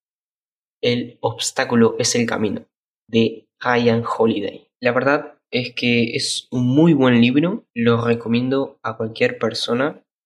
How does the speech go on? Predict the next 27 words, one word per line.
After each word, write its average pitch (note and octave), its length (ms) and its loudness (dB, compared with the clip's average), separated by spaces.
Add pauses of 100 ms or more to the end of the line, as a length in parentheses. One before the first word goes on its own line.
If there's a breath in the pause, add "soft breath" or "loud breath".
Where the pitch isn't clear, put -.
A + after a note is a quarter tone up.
(540)
sobre B2 360 0
todo C#3+ 380 4
porque A#2 800 2
Ryan C3 580 0
nos A#2+ 180 -4
deja C3+ 240 -4
bien B2+ 200 -4
en A2+ 100 0
claro A2+ 500 -2 (520)
de A#2 240 0
que A#2+ 260 0
los A#2 260 -2
obstáculos - 920 -4 (200)
siempre C3 520 0
van A#2 180 2
a A2 60 0
aparecer A#2 680 -2
a A#2+ 60 -8
lo A#2 80 -2
largo A#2 280 2
de A2 80 2
nuestra A2+ 340 -2
vida, - 300 -6 (840)
pero C3+ 380 2
que C3+ 440 -2 (380)
esos - 320 -6
obstáculos C3+ 1040 -2